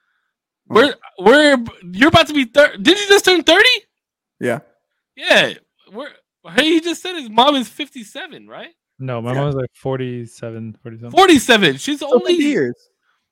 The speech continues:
Speaker 2: So twenty years removed from segregation.
Speaker 1: She was twenty years removed from segregation.
Speaker 2: Yeah,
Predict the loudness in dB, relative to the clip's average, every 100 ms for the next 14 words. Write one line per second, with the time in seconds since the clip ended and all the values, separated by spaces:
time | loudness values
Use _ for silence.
0 | _ _ _ _ _ -6 -4 -2 -2 -2
1 | -2 -2 -2 -2 -4 -6 -10 -10 -8 -8
2 | -10 -12 -16 _ _ _ _ _ _ _
3 | _ _ _ _ _ -18 -8 -4 -4 -6
4 | -14 -16 -18 -20 -20 -20 -20 _ _ -20
5 | -20 -20 -20 _ _ -16